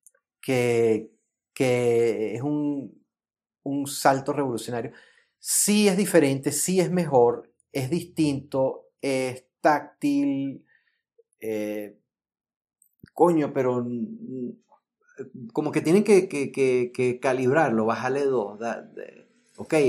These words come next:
haz esto, pero suavecito. Sí me gustó bastante en el juego de, de, de Astro Playroom, ahí sí me pareció que lo hicieron bien,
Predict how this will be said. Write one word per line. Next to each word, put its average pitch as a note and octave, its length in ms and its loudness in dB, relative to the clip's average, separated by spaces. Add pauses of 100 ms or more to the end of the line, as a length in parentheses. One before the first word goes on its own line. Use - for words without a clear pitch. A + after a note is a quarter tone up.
haz A#2+ 200 0
esto, F#3 280 2
pero C3+ 300 0
suavecito. G#2 500 -6 (520)
Sí - 240 8
me B3 80 6
gustó F#3+ 280 6
bastante F3+ 640 0
en C3+ 80 -2
el A2+ 100 0
juego A#2+ 320 2
de, A#2 220 2
de, F#2+ 560 -6
de A2+ 160 0
Astro A2+ 400 -2
Playroom, A2 540 2 (340)
ahí A2+ 200 -2
sí B2+ 160 -4
me D#3 100 -2
pareció A2+ 380 0
que D3 100 0
lo C#3 100 -2
hicieron B2 420 -4
bien, G#2+ 640 0